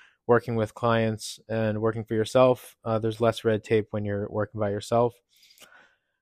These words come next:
And of course, there's less revisions, um, to your work if you're doing writing, because if you're doing it for yourself,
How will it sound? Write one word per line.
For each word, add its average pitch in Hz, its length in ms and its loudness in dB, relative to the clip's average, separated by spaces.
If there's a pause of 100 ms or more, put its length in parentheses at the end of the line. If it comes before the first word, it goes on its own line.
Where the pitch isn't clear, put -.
(160)
And 151 80 4
of 147 120 2
course, 160 340 6
there's 139 280 4
less 123 260 4
revisions, 117 840 -2
um, 110 240 -2
to - 120 -8
your 110 120 0
work 107 300 -2
if 117 120 -12
you're 113 80 -4
doing 107 240 -2
writing, 110 380 -2
because 110 300 -6
if 107 120 -6
you're 110 300 0
doing 123 240 0
it 113 100 0
for 120 120 -4
yourself, 110 760 -2